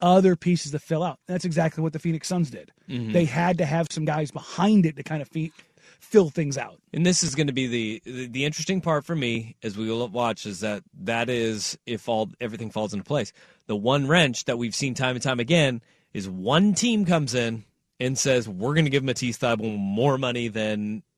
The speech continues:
Speaker 2: than he, than the market would bear re-, normally, and that Portland can afford." And that takes, all it takes is that one team or a team with a grudge,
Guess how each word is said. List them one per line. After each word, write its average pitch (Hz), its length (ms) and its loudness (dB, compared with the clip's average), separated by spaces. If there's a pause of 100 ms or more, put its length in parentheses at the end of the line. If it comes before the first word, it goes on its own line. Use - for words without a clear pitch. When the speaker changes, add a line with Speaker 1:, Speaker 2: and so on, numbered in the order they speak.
Speaker 2:
than 113 380 -4
he, 110 320 -6
than 117 480 -4
the 113 100 -4
market 123 360 -2
would 117 280 -8
bear 90 320 -4 (160)
re-, 110 240 -8
normally, 110 460 -4
and 110 120 -4
that 117 100 -4 (380)
Portland 127 300 -6
can 123 100 -6
afford." 180 320 -4 (580)
And 160 180 6
that 160 180 0
takes, 165 240 2
all 190 180 6
it 202 100 2
takes 208 180 -2
is 180 40 0
that 196 140 2
one 185 220 2
team 220 320 2 (340)
or 240 320 8
a 175 140 4
team 190 200 0
with 170 120 0
a 151 100 2
grudge, 151 560 2